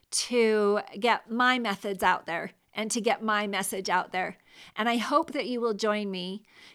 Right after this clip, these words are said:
to learn how to become the healthiest person that you can become. You deserve it,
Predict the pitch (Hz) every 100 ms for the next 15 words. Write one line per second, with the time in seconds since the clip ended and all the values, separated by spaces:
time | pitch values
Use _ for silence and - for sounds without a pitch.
0 | - - 247 233 254 269 269 247 226 226
1 | 226 247 220 226 - 226 220 196 185 196
2 | 214 220 269 240 - 220 208 202 196 -
3 | 214 214 196 190 - 214 175 180 - _
4 | _ - - 220 269 262 254 233 226 208
5 | 160 -